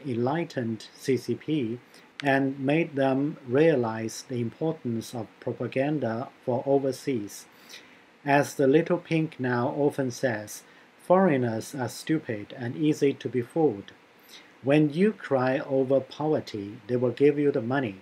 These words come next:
When you cry over injustice, they will preside over justice and support you." When the C C P got some advantage from propaganda and found that it worked really well, then it vigorously developed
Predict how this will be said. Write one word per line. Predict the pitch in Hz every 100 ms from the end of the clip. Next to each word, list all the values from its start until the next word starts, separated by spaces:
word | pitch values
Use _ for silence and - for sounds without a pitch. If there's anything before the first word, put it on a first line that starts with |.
| - - - -
When | 123
you | 123
cry | 117 - 135 139 156
over | 135 123 135
injustice, | 135 117 139 143 - 175 185 - -
they | 120
will | 117 120 123
preside | - 117 - 151 147 156
over | 160 127 117
justice | 117 147 151 - 165 160 - - -
and | 143
support | 127 127 - 156 165 -
you." | 98 - - - - -
When | 139
the | 135
C | - 190
C | 190
P | 190 196
got | 190 151 139
some | - 127
advantage | 127 117 127 147 - 120 110
from | - 120 110 98
propaganda | - 110 107 120 135 123 110
and | 101
found | 98 135 135 131
that | 120 113 110 - -
it | 120 -
worked | 135 143 143 - -
really | 107 139 127
well, | 107 113 117 - - - - - 120
then | 131 147 170
it | 170 123 - 110
vigorously | 160 165 160 156 - 151 151
developed | - 107 135 123 104 -